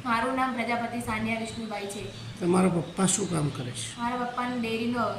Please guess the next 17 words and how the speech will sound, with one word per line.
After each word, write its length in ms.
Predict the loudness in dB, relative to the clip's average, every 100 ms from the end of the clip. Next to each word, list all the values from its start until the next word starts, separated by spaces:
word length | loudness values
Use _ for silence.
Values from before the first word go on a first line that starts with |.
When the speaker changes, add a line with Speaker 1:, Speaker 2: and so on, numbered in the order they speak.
| -4
Speaker 1:
ડેરીનો 320 | -2 0 0
ધંધો 440 | -2 -4 -6 -6 -6
છે. 500 | -6 -8 -10 -12 -12 -14 -14 -16 -16 -16 -14 -14 -12 0
Speaker 2:
તમે 340 | 6 8 8
ભવિષ્યમાં 640 | 6 6 8 8 6 6 4
શું 240 | 2 2
કરવા 240 | 2 4
વિચારો 400 | 2 0 -2 -4
છો? 340 | -6 -10 -8 -4
Speaker 1:
મારું 240 | -2 0
ભવિષ્યમાં 580 | 0 0 -2 -2 -2 0
ક્રિકેટમાં, 560 | -2 -2 0 0 0 -2 -4 -8 -10 -10 -12 -12 -12 -6 -2
મહિલા 260 | 0 2
ક્રિકેટ 680 | 2 0 0 0 0 -6 -2
ઇન્ડિયામાંથી 560 | 0 2 4 4 2
હું 160 | 0 -2
સ્થાન 240 | -2 -2